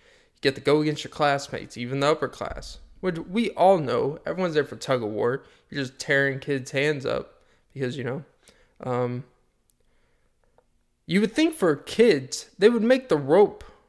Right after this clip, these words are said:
fucking manageable. I mean, those fucking elementary tug of ropes, man. That shit was no fucking joke. That shit was rough. Talk about, uh,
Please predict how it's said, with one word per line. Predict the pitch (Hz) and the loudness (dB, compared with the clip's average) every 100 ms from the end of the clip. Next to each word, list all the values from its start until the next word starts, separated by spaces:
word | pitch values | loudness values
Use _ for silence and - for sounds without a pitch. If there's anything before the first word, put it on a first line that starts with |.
| _ | _
fucking | - 190 196 156 127 131 | -6 -2 -2 -2 -2 0
manageable. | 180 233 139 - - - | 0 0 -2 -6 -10 -8
I | |
mean, | 135 139 123 - - | -4 -4 -4 -10 -2
those | 214 277 | 0 2
fucking | - 170 135 113 | 2 2 2 2
elementary | 156 147 135 165 - 131 | 2 2 0 -2 -4 -8
tug | - 170 180 | -4 -2 0
of | 143 | 0
ropes, | 160 196 - 214 | 0 -2 -4 -4
man. | 226 240 | -2 -4
That | 233 - _ - - _ _ - | -8 -20 _ -20 -20 _ _ -6
shit | - 156 | -2 -2
was | 135 | 0
no | 156 | 0
fucking | 156 170 - 123 | 0 -4 -4 -4
joke. | 143 226 - - _ | -2 0 -2 -10 _
That | - | -12
shit | - - | -10 -10
was | - | -10
rough. | 127 196 202 - - - _ _ _ _ _ _ _ _ _ _ _ | -2 0 0 -2 -12 -20 _ _ _ _ _ _ _ _ _ _ _
Talk | - 127 | -4 2
about, | 131 123 | 4 4
uh, | 120 110 | 4 0